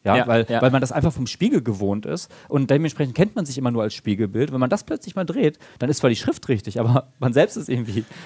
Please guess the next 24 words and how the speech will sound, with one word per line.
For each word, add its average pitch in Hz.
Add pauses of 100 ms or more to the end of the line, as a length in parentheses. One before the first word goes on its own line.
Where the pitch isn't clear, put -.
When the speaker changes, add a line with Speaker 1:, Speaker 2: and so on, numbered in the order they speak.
(140)
Speaker 1:
ne? 117
Speaker 2:
D-, 131
also 139
deswegen, 147
es 135
ist, 151
es 131
ist 170
ja 156
am 151
Ende 151
des 127
Speaker 1:
Ja. 117
Speaker 2:
Tages, 143
es 147
ist 131
ja 143
nur 143
wirklich 135
die 131
Funktion, 139
dass 135
wir, 131
äh, 127